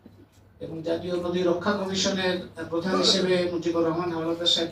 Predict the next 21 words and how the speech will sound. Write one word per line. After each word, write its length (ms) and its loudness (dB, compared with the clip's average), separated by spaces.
যখন 160 -6
ছিলেন, 280 -4
তখন 200 -4
সেই 240 -2
সময়ে, 320 2
সেটা 280 -4
তো 60 -4
গত 160 4
সরকারের 480 0
আমল, 200 -8
স্বৈর 320 0
শাসনের 420 0
সময় 340 -2
দখল 240 -4
লুটপাট, 560 -4
সম্পদ 320 0
পাচারের 440 2
কাল 160 4
বলে 240 2
আমরা 140 0
জানি। 220 0